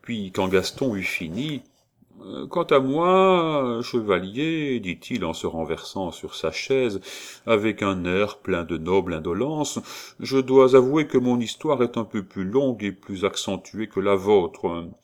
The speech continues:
Euh, cependant, si vous désirez que je vous la raconte, je me ferai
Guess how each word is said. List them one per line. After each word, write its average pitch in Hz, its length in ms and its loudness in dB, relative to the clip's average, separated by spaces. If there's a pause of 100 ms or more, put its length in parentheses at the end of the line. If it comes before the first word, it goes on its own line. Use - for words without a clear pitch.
(460)
Euh, 107 140 -4
cependant, 143 500 2
si 113 380 -6
vous 101 180 -8
désirez 92 560 -2
que - 100 -12
je 85 160 -6
vous 87 240 -8
la 82 80 -2
raconte, 87 680 -4
je 80 160 -8
me 78 160 -6
ferai 92 360 -4